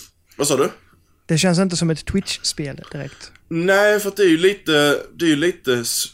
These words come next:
Speaker 1: s-, mer slow-paced än, eh, vad ett Skyrim eller sånt hade varit.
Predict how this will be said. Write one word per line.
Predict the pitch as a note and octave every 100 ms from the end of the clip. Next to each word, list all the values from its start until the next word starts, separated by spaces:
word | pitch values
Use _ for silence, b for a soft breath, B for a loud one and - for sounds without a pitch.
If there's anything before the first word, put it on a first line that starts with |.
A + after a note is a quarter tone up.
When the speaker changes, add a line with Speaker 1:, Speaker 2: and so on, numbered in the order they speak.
| -
Speaker 1:
s-, | - -
mer | D3 C#3
slow-paced | A2+ - B2+ A2 G#2 A2 G#2 - - G2+
än, | G#2 G#2 G2+
eh, | G2 G2 G2 G2 G2 - _ _ _ _ _ _
vad | - G#2
ett | G#2 -
Skyrim | - A2 G#2 G#2+ A2+
eller | B2
sånt | C3 G#2+
hade | G2+
varit. | G2+ G2+ - - -